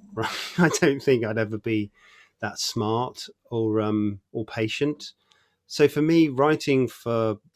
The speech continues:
different types of publics, either through a newspaper or some kind of online website or something, was, I suppose, born of that sense of frustration that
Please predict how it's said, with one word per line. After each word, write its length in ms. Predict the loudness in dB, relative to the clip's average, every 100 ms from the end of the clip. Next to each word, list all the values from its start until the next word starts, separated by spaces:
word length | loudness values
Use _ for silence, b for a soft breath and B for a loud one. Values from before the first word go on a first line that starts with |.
| _
different 340 | -2 0 -6
types 300 | -4 -8 -8
of 80 | -10
publics, 540 | -6 -6 -6 -10 -10 -8
either 180 | -8 -8
through 280 | -10 -8
a 20 | -4
newspaper 800 | -2 -4 -6 -8 -8 -8 -10 -8
or 160 | -10
some 220 | -12 -12
kind 160 | -12 -12
of 100 | -10
online 560 | -10 -10 -10 -10 -12 -14
website 440 | -14 -12 -14 -14
or 60 | -14
something, 400 | -14 -12 -14 -14 b b b b b -2
was, 360 | 2 2 0 -14 _ _ _ _ _ _ _ -14
I 20 |
suppose, 380 | -8 2 2 4
born 240 | 4 4
of 80 | 2
that 160 | -2
sense 240 | -2 -4 -4
of 60 | -8
frustration 840 | -8 -6 -4 -4 -4 -8 -8 -12 _ _
that 280 | -6 -6